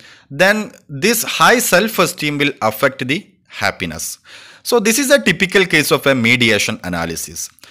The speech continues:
Self-esteem is the mediator that explain the underlying mechanism of the relationship between grades and happiness. That is, here grade is the independent variable and happiness is the dependent variable, and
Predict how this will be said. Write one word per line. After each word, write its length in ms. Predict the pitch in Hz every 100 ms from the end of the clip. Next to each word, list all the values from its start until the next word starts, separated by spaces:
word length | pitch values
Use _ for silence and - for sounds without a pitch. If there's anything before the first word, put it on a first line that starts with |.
| -
Self-esteem 720 | - - 175 196 190 - 185 175
is 120 | 156
the 100 | 160
mediator 680 | 123 139 143 135 135 165 214 _ _ _ -
that 240 | 127 165
explain 500 | 160 - - 185 202
the 160 | 190 190
underlying 560 | 139 151 165 175 180 185
mechanism 600 | 147 - 160 156 143 160 -
of 200 | 135 135
the 120 | 131
relationship 580 | 120 127 135 139 - 131
between 520 | 143 160 135 98 95 - - 101
grades 480 | 101 110 139 160 - -
and 360 | 110 107 113 165 _
happiness. 480 | - 98 92 95 87
That 200 | 98 107
is, 120 | 113
here 280 | - 120 139
grade 340 | 110 117 143
is 140 | 127 110
the 200 | 139 180 -
independent 480 | 113 127 131 131 120
variable 420 | 104 101 95 98 -
and 140 | 92
happiness 500 | 90 104 107 107 98
is 160 | 95 90
the 180 | 151 180 - - 95
dependent 380 | 110 120 113 98
variable, 440 | 92 92 95 156 - - - -
and 400 | 104 113 120